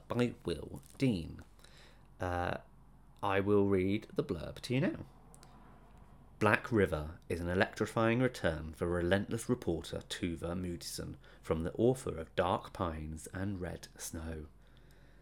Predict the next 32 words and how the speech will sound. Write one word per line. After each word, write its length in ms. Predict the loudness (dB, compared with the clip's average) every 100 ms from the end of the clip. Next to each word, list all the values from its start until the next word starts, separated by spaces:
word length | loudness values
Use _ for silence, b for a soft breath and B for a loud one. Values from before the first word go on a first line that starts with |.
| b b b b -8
Tuva's 500 | 4 8 8 6 0
been 200 | 0 4
living 340 | 4 4 0
clean 420 | 0 0 0 0 -6
in 100 | -8
southern 360 | -6 -2 -2
Sweden 440 | -2 0 0 0 -4
for 120 | -8
four 300 | -8 0 2
months 400 | 2 0 -2 -8
when 100 | -8
she 240 | -8 -4 0
receives 480 | 0 -2 -6 -6 -8 4
horrifying 680 | 6 6 2 -4 -2 0
news. 480 | 0 -2 -6 -10 -14 -18 b b b b b
Her 200 | -4 0
best 340 | 2 0 -4 4
friend 360 | 6 6 2
Tammy 380 | -2 -2 0 2
Yamnin 480 | 2 0 -2 -4 -8 -12 b -6
has 180 | -4
gone 320 | 0 -2 0 -2
missing. 480 | -4 -6 -8 -10 -14 -18 -20 -20 b b b b b b b b 0
Racing 380 | 0 2 2 10
back 260 | 10 10
to 100 | 4
Gavrik 520 | 8 8 8 4 2
at 100 | -2
the 60 | -4
heart 420 | 4 8 8 6
of 100 | 0
midsummer, 540 | 2 2 0 -4 -6